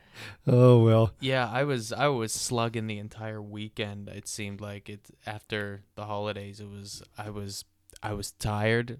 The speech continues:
Speaker 2: I did not wanna get off the couch,
Speaker 1: Right.
Speaker 2: and that's pretty much what I did the entire weekend.
Speaker 1: <laughs> I actually got inspired. You know, probably once every six months, I get a cleaning burst in me,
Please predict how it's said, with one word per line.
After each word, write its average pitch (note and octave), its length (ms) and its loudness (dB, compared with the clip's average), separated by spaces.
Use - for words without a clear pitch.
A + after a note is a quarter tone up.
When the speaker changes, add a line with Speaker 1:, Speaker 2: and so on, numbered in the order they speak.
Speaker 2:
I G#2+ 100 -4
did G#2 160 -6
not G2+ 180 -2
wanna G#2+ 160 -2
get G#2 160 -2
off G#2 240 -4
the A2 80 -12
couch, A2 320 -2
Speaker 1:
Right. A#2+ 200 -2
Speaker 2:
and G#2+ 100 -6
that's A2 160 -4
pretty C3+ 340 2
much A2 320 -2
what G#2 140 -4
I G2+ 140 -8
did A2 340 -4
the G2+ 80 -8
entire G2+ 400 -4
weekend. A#2 680 6
Speaker 1:
<laughs> - 1200 -8
I F#3+ 180 2
actually D#3+ 300 4
got B2+ 200 6
inspired. A#2 720 4
You A2 100 6
know, G#2+ 120 6
probably C3 380 6
once C3 340 8
every A#2 160 8
six - 340 -2
months, B2 360 8
I B2 80 4
get A#2 180 6
a A2 80 4
cleaning B2+ 540 6
burst G#2+ 400 4
in G#2+ 180 4
me, G#2 300 2